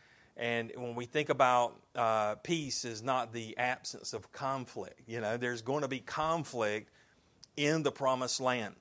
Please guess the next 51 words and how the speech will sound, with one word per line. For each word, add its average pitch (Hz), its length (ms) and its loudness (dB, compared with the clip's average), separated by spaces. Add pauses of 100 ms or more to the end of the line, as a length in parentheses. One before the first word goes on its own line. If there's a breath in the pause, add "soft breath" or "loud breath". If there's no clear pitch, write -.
(460 soft breath)
When 156 160 4
they 156 120 6
come 185 260 6
in, 190 200 4
they 147 160 4
know 156 200 6
that 143 180 -2
they 147 120 6
must 131 360 2
deal 147 300 4
with 131 560 2
this 139 300 2
area 139 500 4 (1120 loud breath)
in 156 120 6
a 147 60 10
way 151 240 12
strategically 143 880 2
that, 120 320 6
that 123 160 6
has 147 280 6
to, 135 180 0
they're 123 140 2
gonna 131 160 2
come 123 260 4
right 160 260 6
through 170 180 2
the 156 80 2
middle, 147 340 4
they're 135 120 2
gonna 127 180 4
head 139 240 2
south, 151 420 2
and 127 100 -4
then 123 80 -4
they're 123 80 -4
gonna 123 160 -4
go 127 160 0
north. 135 440 -4
So - 100 -6
they're 110 80 -4
gonna 113 120 0
have 107 100 -2
a 101 40 -8
central 143 340 2
campaign, 143 600 0
they're 131 80 -4
gonna 120 80 0
have 110 80 4
a 110 40 -2
southern 139 380 8
campaign, 113 580 -4